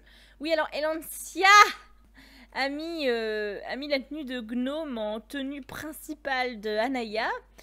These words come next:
Du coup je l'ai mise en tenue pour sortir, hein. Oh, c'est pas possible celle-là. Ah oui, c'est très très adulte tout ça, Anaya. Lol. Et ça fait longtemps que j'ai pas vu de festival.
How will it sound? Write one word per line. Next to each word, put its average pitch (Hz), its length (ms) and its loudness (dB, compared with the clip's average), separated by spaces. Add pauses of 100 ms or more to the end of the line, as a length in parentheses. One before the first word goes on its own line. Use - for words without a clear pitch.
(260)
Du 240 160 -8
coup 403 180 2
je 330 160 0
l'ai 262 140 -4
mise 269 260 -6
en 247 100 -2
tenue 277 300 -8
pour 254 240 -8
sortir, 147 640 -10
hein. 269 120 -4 (600)
Oh, 269 240 -4
c'est 240 80 -10
pas 262 140 -6
possible 233 400 -10
celle-là. 208 520 -8 (560)
Ah 190 200 -8
oui, 247 280 -8
c'est - 200 -14 (260)
très 277 480 -6
très 226 840 -10
adulte 214 800 -6
tout 196 140 -18
ça, 226 260 -4
Anaya. 185 680 -4 (400)
Lol. 220 440 -2 (560)
Et 285 100 -6
ça 330 140 -4
fait 359 100 -6
longtemps 359 240 -6
que 330 60 -10
j'ai 302 120 -4
pas 339 200 2
vu 370 80 -6 (140)
de 277 80 -6
festival. 254 1120 -6